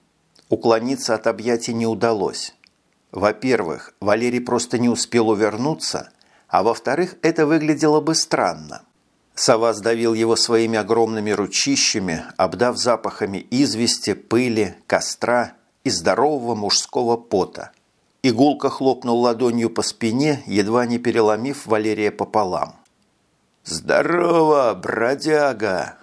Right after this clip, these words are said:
закричал он чуть ли не на всю улицу. «А я как раз на днях тебя вспоминал.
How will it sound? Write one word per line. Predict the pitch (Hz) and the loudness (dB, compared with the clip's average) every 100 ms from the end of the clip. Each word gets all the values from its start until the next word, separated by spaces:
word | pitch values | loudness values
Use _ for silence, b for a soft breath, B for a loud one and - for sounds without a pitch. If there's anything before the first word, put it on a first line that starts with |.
| _ _ _ _ | _ _ _ _
закричал | 90 95 104 107 95 117 101 | -4 -2 0 0 0 0 0
он | 101 | -2
чуть | - 135 123 | -2 -4 -2
ли | 110 | -2
не | 107 | 0
на | 101 | -2
всю | - 110 | 0 0
улицу. | 101 92 80 - - - _ _ _ _ _ _ _ | 0 -2 -4 -8 -14 -16 _ _ _ _ _ _ _
«А | - 98 | -2 0
я | 127 - | 2 -2
как | - 131 120 | -2 -4 -4
раз | 117 110 - | -2 -2 -2
на | 123 120 | 0 0
днях | 85 107 120 - | 0 -2 -2 -2
тебя | 123 107 95 | 0 0 0
вспоминал. | - 110 110 104 92 78 - | -2 -2 -2 0 0 -2 -8